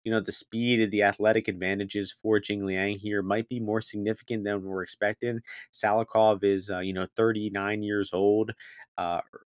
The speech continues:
or thirty-eight years old, and with that, you know, only fighting once a year for the past several years, I feel like we could be, you know, underestimating the athletic difference between these guys. And I just see the fight being, you know, a hectic striking fight, and that means I'm betting the inside the distance here.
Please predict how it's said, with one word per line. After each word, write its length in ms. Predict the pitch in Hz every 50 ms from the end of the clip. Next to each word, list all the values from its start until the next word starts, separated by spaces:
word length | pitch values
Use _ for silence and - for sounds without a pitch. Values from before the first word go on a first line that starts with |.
| _ -
or 120 | - 107 101
thirty-eight 440 | - 127 123 107 101 104 104 - -
years 220 | 107 107 101 -
old, 340 | 107 104 107 110 110 98 - -
and 300 | 104 98 98 95 95 95
with 140 | 107 107
that, 240 | - 127 127 127 - _ _
you 100 | - 120
know, 140 | 113 113 110
only 220 | - 120 127 131 117
fighting 480 | 110 - - 123 135 135 127 104 98
once 260 | 98 107 117 113 - -
a 60 | 104
year 320 | 95 98 113 127 131 117
for 120 | - - 95
the 80 | 98
past 300 | - - 107 113 107 -
several 240 | - 117 113 95 92
years, 340 | 90 92 107 120 113 95 -
I 100 | 92 92
feel 200 | - - 120 110
like 180 | 110 104 98 - - 98 -
we 100 | - 113
could 180 | - - 113 110
be, 100 | 113 113
you 240 | 110 104 107 104
know, 140 | 98 98 95
underestimating 840 | - - 117 117 107 110 113 113 - - 117 107 104 101 104 101 95 - - - - -
the 100 | - 107
athletic 460 | 113 107 95 95 104 110 113 107 98
difference 340 | - 113 110 - 107 98 -
between 320 | - 95 - - 107 107 101
these 160 | 98 90 -
guys. 420 | - 101 95 92 95 95 90 - _ - - - - - -
And 120 | 104 107
I 60 | 127 156
just 180 | 190 214 196
see 100 | - 214
the 120 | 190 156 131
fight 240 | - 147 143 135
being, 320 | - 120 123 123 123 117 113
you 100 | 110 107
know, 160 | 101 98 92
a 120 | - 98
hectic 460 | 95 - - 117 120 _ - 131 - -
striking 440 | - - - 120 131 135 131 110
fight, 280 | 95 - 87 87 87 87
and 100 | 95 98
that 140 | 107 120 127
means 260 | 127 127 127 110 - -
I'm 260 | - 110 117 120 113
betting 280 | 98 117 117 120 117 104
the 200 | 101 98 - -
inside 380 | 113 113 - - 120 113 110
the 80 | 98 92
distance 420 | - 104 110 - - 117 113 -
here. 320 | - 113 110 110 113 110